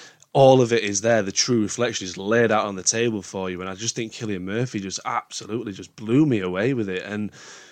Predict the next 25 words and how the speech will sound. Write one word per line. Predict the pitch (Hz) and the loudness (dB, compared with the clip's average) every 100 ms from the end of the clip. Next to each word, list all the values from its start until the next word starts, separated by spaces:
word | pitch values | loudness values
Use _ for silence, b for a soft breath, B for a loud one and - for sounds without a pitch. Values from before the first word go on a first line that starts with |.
| B _ | B _
credit | - 151 151 123 | 0 4 6 6
again | 113 135 | 4 4
back | 117 120 | 4 0
to | - | -2
the | 104 110 | 0 2
editing | 120 113 113 | 2 0 -2
team | 123 120 107 | 0 2 2
and | |
Nolan | 101 107 110 107 | 2 4 4 2
th-, | 92 110 101 | -2 -6 -6
for | 104 | -8
how | 92 107 107 | -4 -2 0
it | |
was | 101 | 2
all | 107 104 | 2 2
put | - - | -2 -8
together | 104 110 123 110 | -4 0 0 2
with | 104 107 | 0 -2
these | 104 107 | -4 -2
interview | 120 110 107 101 | -2 -2 -2 -2
moments, | 101 98 101 | -2 -4 -2
or | 104 107 | 0 2
like | 101 - | 0 -2
if | 104 | -2
he's | 107 98 - | -2 0 -2